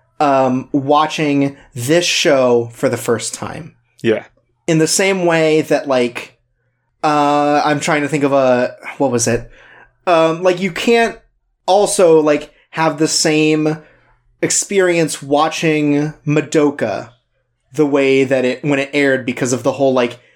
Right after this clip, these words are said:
Speaker 1: earthquake causing the last three episodes to be delayed right after,
Speaker 2: Yeah.
Speaker 1: like, a big fucking twist or whatever.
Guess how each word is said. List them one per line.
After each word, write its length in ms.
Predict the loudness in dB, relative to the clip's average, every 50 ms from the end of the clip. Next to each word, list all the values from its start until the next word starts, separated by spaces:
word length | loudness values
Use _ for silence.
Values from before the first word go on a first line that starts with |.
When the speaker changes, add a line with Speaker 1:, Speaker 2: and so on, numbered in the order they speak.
| _ _ _ _ 0
Speaker 1:
earthquake 600 | 2 2 2 2 -2 -4 -2 -2 -2 -2 -2 -6
causing 300 | -6 -4 -4 -2 -2 0
the 80 | 0 0
last 300 | 2 2 0 -2 -4 -4
three 200 | -2 0 2 2
episodes 520 | 2 0 -2 -4 -2 0 0 0 -2 -4
to 60 | -6 -4
be 140 | -2 -2
delayed 520 | 0 0 0 0 0 -2 -2 -4 -6 -6 -8 -12 -20 _ _ _
right 240 | -4 -2 0 0 0
after, 180 | 0 2 2 2
Speaker 2:
Yeah. 60 | 2
Speaker 1:
like, 140 | 2 2 0
a 60 | -2
big 280 | -2 -2 -2 -4 -4 -4
fucking 320 | -4 -4 -4 -4 -6 -6
twist 340 | -2 -2 -2 -2 0 0 0
or 80 | 0
whatever. 540 | 0 0 -2 -2 -4 -6 -8 -8 -10 -10 -12